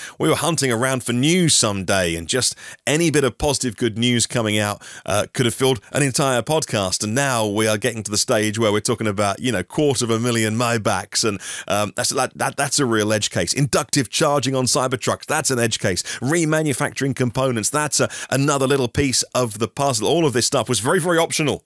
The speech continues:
<laughs> you know, five or six years ago. Let's just get the cars on the road and talking about E Vs. And now we're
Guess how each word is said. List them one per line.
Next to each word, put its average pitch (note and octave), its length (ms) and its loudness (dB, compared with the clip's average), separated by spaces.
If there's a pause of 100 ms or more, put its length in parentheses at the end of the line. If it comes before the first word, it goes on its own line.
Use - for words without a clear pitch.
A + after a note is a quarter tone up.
(120)
<laughs> - 100 -18
you G3 80 2
know, F#3+ 180 2
five C3+ 300 0
or C3+ 80 2
six - 220 -2
years B2 200 0
ago. A2 80 2 (180)
Let's D#3+ 140 2
just E3 140 0
get C#3+ 120 0
the C3+ 80 -2
cars C#3+ 540 2
on B2+ 120 0
the A#2 80 2
road A#2+ 380 4 (260)
and A#2+ 200 0
talking D3 280 2
about A2+ 260 2
E A2+ 140 4
Vs. A2+ 320 2
And G#2 140 -2
now B2 300 2 (260)
we're A#2 140 0